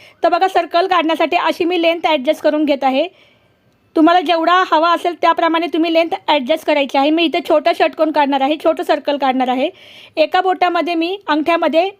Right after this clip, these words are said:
अशी दोरी गुंडाळून घेतली आहे आणि दुसऱ्या बोटामध्ये आपल्याला रांगोळी घ्यायची किंवा खडू घ्यायचा आहे आणि आपल्याला सर्कल काढायचा आहे. तर तुम्ही चॅनलवर नवीन असाल तर चॅनलला सबस्क्राईब करा, व्हिडिओ शेवटपर्यंत पहा आणि आवडला तर नक्की लाईक करा. तर ह्या पद्धतीने मी इथे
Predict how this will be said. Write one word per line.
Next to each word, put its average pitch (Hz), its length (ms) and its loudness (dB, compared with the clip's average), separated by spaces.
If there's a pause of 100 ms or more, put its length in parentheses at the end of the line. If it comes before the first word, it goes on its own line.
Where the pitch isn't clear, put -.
अशी 302 180 0
दोरी 320 240 2
गुंडाळून 311 420 2
घेतली 294 260 -2
आहे 277 240 0 (360)
आणि 294 140 0
दुसऱ्या 330 320 0
बोटामध्ये 311 480 0
आपल्याला 302 260 0
रांगोळी 311 400 0
घ्यायची 302 340 -2
किंवा 302 300 -2
खडू 320 220 0
घ्यायचा 240 340 -4
आहे 233 160 -10 (440)
आणि 311 180 -2
आपल्याला 302 320 -2
सर्कल 330 380 0
काढायचा 247 440 -4
आहे. 226 200 -8 (640)
तर 247 100 0
तुम्ही 359 160 2
चॅनलवर 349 440 0
नवीन 349 240 -2
असाल 339 260 -2
तर 339 120 2
चॅनलला 302 340 0
सबस्क्राईब 330 440 -2
करा, 359 260 0
व्हिडिओ 359 200 0
शेवटपर्यंत 392 600 0
पहा 359 260 0
आणि 339 200 -2
आवडला 302 320 0
तर 302 140 -2
नक्की 339 300 -2
लाईक 240 220 -2
करा. 226 240 -6 (420)
तर 330 60 2
ह्या 339 180 2
पद्धतीने 349 540 -2
मी 359 140 -2
इथे 339 380 0